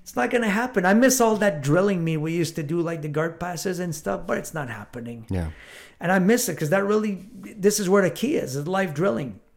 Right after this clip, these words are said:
Speaker 2: Yeah.
Speaker 1: You know? And, um, and, you know, I miss doing it, but,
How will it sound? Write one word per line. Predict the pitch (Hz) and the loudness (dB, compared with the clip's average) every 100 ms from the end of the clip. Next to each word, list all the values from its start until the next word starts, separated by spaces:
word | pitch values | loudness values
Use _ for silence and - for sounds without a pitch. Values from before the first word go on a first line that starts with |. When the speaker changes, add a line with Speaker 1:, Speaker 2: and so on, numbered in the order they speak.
| - | -6
Speaker 2:
Yeah. | 85 78 | -6 -6
Speaker 1:
You | 156 | -6
know? | 170 180 - - - _ _ | -6 -6 -12 -20 -20 _ _
And, | - 156 165 165 | -2 0 2 4
um, | 160 151 139 - - - | 2 2 -4 -16 -20 -12
and, | - 165 | -6 -2
you | 196 | 0
know, | |
I | 180 | 2
miss | 202 214 143 | 2 2 2
doing | 139 143 202 | 0 0 0
it, | 233 226 | -2 -4
but, | 220 - | -6 -6